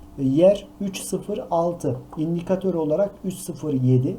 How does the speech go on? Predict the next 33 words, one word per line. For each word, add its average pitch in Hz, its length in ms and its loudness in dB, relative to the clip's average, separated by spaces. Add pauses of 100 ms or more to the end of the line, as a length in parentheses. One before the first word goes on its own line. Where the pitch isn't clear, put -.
Gördüğünüz 131 540 2
gibi 156 280 -2
bunun 156 220 -4
üzerinde 135 500 -2
kapatması 131 560 -4
gerekiyor 135 480 -2
ki 143 180 -8
çok 131 260 -6
yakın. 180 300 -4 (320)
Üç 196 280 -2
yirmi 170 340 4
bir 127 120 2
T 160 240 -4
son 190 340 0
değeri, 180 360 0
yani 147 300 4
şöyle 151 400 -2
bir 220 140 0
saatlik 180 760 -4
barda 147 340 2
izin 156 460 -2
verdiğimizde 120 720 0 (260)
hareket 165 500 -4
yerini 160 480 2 (180)
artık 156 440 -6
daha 147 260 0
rahat 131 380 -2
görebileceğiz. 143 800 0 (1300)
Vakıf 151 440 0
G 147 80 2
Y 131 260 6
O 143 240 0
ile 190 220 0